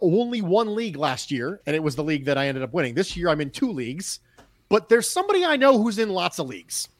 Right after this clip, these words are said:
And not only is he in lots of leagues, he is actually now a co-host of the Cover One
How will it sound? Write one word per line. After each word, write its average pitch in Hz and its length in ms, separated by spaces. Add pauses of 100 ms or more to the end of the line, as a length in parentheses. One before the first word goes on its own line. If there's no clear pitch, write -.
(200)
And 208 140
not 294 220
only 349 380
is 220 100
he 226 160
in 208 60
lots 262 300
of 180 100
leagues, 117 380 (280)
he 247 160
is 226 180
actually 277 480
now 226 440
a 185 100
co-host 208 760 (380)
of 175 160
the 156 80
Cover 294 420
One 160 380